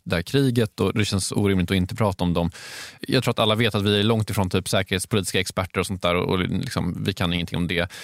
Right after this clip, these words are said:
Men, men en grej som vi ändå fördjupat oss en del på kapitalet i kriget och vad som händer med typ betalsystem och sånt där. Och jag tror att om man lyssnar på den här podden är man kanske typ pyttelite intresserad av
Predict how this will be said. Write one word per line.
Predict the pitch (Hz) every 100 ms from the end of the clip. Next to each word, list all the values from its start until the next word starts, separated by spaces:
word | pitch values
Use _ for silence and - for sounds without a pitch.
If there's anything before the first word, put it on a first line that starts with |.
| - -
Men, | -
men | 143 131 - _ _
en | - 156
grej | 151
som | 131 131 117
vi | 127
ändå | 131 120 117 113 110 92 87 110 120
fördjupat | 131 131 117
oss | 107
en | 104 104
del | 135 120
på | 113
kapitalet | - 110 147 127 -
i | 98 110
kriget | 101 101 90 95
och | 90
vad | 92
som | 95
händer | 107 101 92
med | 92 87 -
typ | - 87
betalsystem | - 104 - 131 90 - 101 - - 135 82 87 87
och |
sånt | 95 92
där. | 80
Och | 92
jag |
tror | 101
att | 98 -
om | -
man | 101
lyssnar | 101 -
på | 101
den | 98
här |
podden | 104 92
är |
man | 85 90
kanske | 90
typ | - - -
pyttelite | 110 - 120 -
intresserad | 107 90 92 80
av | 78